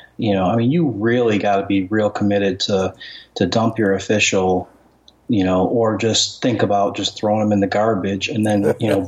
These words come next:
Speaker 1: buying these, you know, because
Speaker 2: Yeah.
Speaker 1: like I said, as far as resale, you're not gonna really get any money out of them, you know?
Speaker 2: Yeah. Well, and that's, I mean, but that's what Peter does. I'd be interesting, uh, triple A, let us know. Will you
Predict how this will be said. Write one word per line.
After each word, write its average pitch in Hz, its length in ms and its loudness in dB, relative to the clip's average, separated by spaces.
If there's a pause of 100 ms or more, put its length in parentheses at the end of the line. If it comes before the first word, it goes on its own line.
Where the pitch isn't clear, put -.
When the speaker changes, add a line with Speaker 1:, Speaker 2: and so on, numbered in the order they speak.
Speaker 1:
buying 110 320 2
these, 107 560 0
you 110 120 2
know, 107 220 2
because 110 520 0
Speaker 2:
Yeah. - 20 -2
Speaker 1:
like 131 120 0
I 120 40 4
said, 120 280 0
as 95 120 -4
far 127 240 0
as 107 140 -4
resale, 143 560 0 (280)
you're 196 120 0
not 156 160 0
gonna 101 120 0
really 90 200 0
get 90 160 0
any 90 160 0
money 87 280 2
out 85 180 0
of 82 60 0
them, 101 280 -4
you 107 160 0
know? 113 160 2
Speaker 2:
Yeah. 92 300 -8 (1040)
Well, 143 240 4
and 131 120 0
that's, 120 320 0
I 135 240 2
mean, 117 220 0
but 104 180 0
that's 104 320 2
what 131 200 -2
Peter 147 320 0
does. 104 320 0 (220)
I'd 143 140 2
be 175 160 2
interesting, 127 760 0
uh, 101 720 2 (340)
triple 147 480 0
A, 143 120 4
let 143 240 2
us 165 240 0
know. 127 360 2
Will 107 220 -2
you 139 340 -2